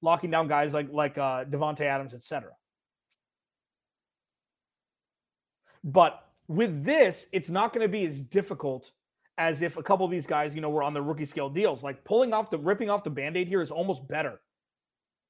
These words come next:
Because they're gonna have to make a decision on Byron Murphy now. They're gonna have to make a decision on Zach Allen now. And how this roster is going to be formulated,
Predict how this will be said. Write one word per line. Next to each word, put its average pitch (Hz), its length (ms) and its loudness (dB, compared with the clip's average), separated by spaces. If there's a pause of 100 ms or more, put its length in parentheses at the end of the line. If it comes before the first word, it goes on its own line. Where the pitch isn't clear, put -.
(1400)
Because 151 520 2 (160)
they're 185 80 6
gonna 226 80 8
have 254 100 4
to 202 60 -4
make 180 140 2
a 151 40 0
decision 143 580 -2 (300)
on 160 140 -2
Byron 143 240 4
Murphy 120 340 -12
now. 135 260 -2 (180)
They're 170 100 -2
gonna 208 80 6
have 226 60 2
to 240 60 -4
make 226 100 0
a 208 40 6
decision 170 340 4
on 135 160 -6
Zach 156 280 -2
Allen 147 320 -2 (340)
now. 139 300 -2 (1300)
And 160 320 0 (400)
how 214 280 8
this 240 240 2
roster 165 440 0
is 156 100 0
going 170 280 -2
to 190 100 -4
be 175 100 -4
formulated, 180 800 0